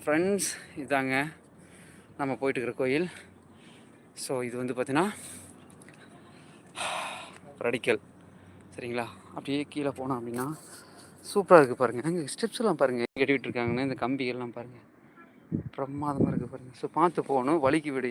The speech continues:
ஏன்னா, அது வந்து கொஞ்சம் எல்லாரும் போய் போய் வந்து பார்த்தீங்கன்னா, உங்களுக்கு என்னன்னா, அப்படியே வந்து, அ, அப்படியே தேஞ்சு போயிருக்கு. So, அதனால பிடுங்கி விட்டுரு. அதனால தான் நாங்க அந்த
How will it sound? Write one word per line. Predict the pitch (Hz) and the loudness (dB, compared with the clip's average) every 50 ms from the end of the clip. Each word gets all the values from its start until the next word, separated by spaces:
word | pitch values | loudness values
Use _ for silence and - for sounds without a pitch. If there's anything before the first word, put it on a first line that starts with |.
| 131 | -2
ஏன்னா, | 131 135 131 131 | -2 -2 -4 -2
அது | 127 131 131 | -2 -2 -2
வந்து | 131 - 180 185 - - - 110 - - - - - - - | 0 2 2 2 0 0 -6 -8 -8 -10 -16 -20 -20 -10 -6
கொஞ்சம் | 156 143 135 151 139 139 | -4 -2 0 2 2 4
எல்லாரும் | 156 170 165 147 - 156 | 4 4 4 2 2 2
போய் | 151 147 131 - | 2 2 2 0
போய் | 151 147 143 143 | -2 -2 0 -2
வந்து | 139 131 131 | -2 -4 -4
பார்த்தீங்கன்னா, | 135 131 135 147 143 143 | -4 -4 -4 -4 -6 -4
உங்களுக்கு | 135 135 117 127 127 135 127 127 131 131 - - - - - - - - - - - - - - - - - - 139 | -4 -4 -2 -2 0 0 -2 -2 -4 -8 -14 -20 -20 -20 -20 -12 -8 -8 -8 -8 -10 -18 -20 -20 -18 -16 -12 -8 -6
என்னன்னா, | 143 143 147 143 156 156 143 139 135 131 131 131 127 127 123 - - - - | -4 -2 0 0 0 2 0 0 0 -2 -2 -4 -6 -6 -8 -12 -16 -12 -10
அப்படியே | 170 143 131 156 160 160 151 135 127 139 | -8 -4 0 2 2 2 2 2 0 -2
வந்து, | 135 135 - 147 139 135 131 - - - - - - - - - - - - - - 147 135 | -4 -4 -2 -2 -2 -4 -4 -8 -12 -18 -18 -18 -18 -20 -20 -20 -20 -20 -20 -14 -4 0 0
அ, | 135 127 139 135 127 127 127 131 131 - - - - - - - - - | 0 2 0 -2 -4 -6 -8 -12 -18 -18 -20 -20 -20 -20 -20 -18 -16 -10
அப்படியே | - - 190 175 - | -6 -6 -2 4 8
தேஞ்சு | 220 233 208 175 143 | 8 8 8 8 4
போயிருக்கு. | 131 131 120 123 110 113 120 139 - | 4 4 2 2 0 -4 -4 -4 -2
So, | - 147 | -2 -2
அதனால | 135 147 151 151 - - - - - - - - | -2 -2 -6 -8 -10 -14 -16 -14 -14 -14 -12 -10
பிடுங்கி | - 156 175 175 151 139 | -4 -2 0 0 0 0
விட்டுரு. | 131 - - 139 127 | -2 0 0 2 2
அதனால | 135 147 156 160 | 4 4 4 4
தான் | 185 190 | 4 4
நாங்க | 180 175 151 139 | 2 2 2 0
அந்த | 127 127 | 0 -2